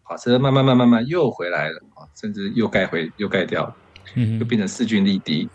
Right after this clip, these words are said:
Speaker 1: 哦，这个其实是一个，就是说运动上面的东西。那但是其实电辅车，电辅车其实，呃，我讲一个，我一个，我一个很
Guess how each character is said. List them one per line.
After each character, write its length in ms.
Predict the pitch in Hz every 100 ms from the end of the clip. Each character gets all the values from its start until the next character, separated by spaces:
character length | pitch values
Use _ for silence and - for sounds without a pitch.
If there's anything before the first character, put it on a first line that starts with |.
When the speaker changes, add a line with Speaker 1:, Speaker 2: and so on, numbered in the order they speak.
| _
Speaker 1:
哦， 160 | - 87
这 120 | 110
个 80 | 120
其 120 | 110
实 120 | 104 101
是 160 | 107
一 120 | 98 92
个， 340 | 95 87 90
就 120 | -
是 80 | 104
说 320 | 98 98 98 -
运 200 | 135 107
动 180 | 98 98
上 220 | 92 92
面 140 | 90 85
的 120 | -
东 160 | - -
西。 260 | - - - _ _ _ _ _ _ -
那 160 | 196
但 180 | 190 208
是 220 | - 196
其 180 | 160 143
实 200 | 147 143
电 260 | 143 214 156
辅 160 | 107
车， 580 | 98 - 131 135 135 139 - _ _
电 180 | 233 196
辅 80 |
车 160 | 117 175
其 160 | 170 131
实， 340 | 127 123 127 - _
呃， 180 | 107 120
我 100 | 110
讲 240 | 143 98
一 40 | 107
个， 100 | 110
我 100 | 92
一 60 |
个， 180 | 90 101 - -
我 120 | 95
一 60 | 107
个 160 | 107
很 200 | 101 92